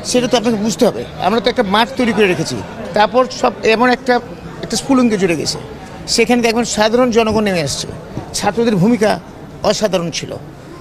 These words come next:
ওদের ভূমিকার জন্য পুরা, পুরো জনগণ নেমে এসেছে, বাংলাদেশের সকলেই এসে গেছে এবং সেটাকে কাউকে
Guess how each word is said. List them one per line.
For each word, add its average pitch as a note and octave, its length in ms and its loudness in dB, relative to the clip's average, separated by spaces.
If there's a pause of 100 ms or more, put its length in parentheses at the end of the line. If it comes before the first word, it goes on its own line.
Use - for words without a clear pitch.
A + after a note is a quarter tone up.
(560)
ওদের G#3 220 4
ভূমিকার A3+ 340 2
জন্য A#3+ 200 4 (360)
পুরা, G#3 240 4 (200)
পুরো G#3 160 4
জনগণ A3 360 2
নেমে E3 160 -2
এসেছে, D#3 160 -4
বাংলাদেশের F#3+ 360 0
সকলেই A#3+ 400 2
এসে D3 160 -2
গেছে - 200 -8 (800)
এবং F3+ 160 2
সেটাকে A3 360 2
কাউকে G#3+ 280 0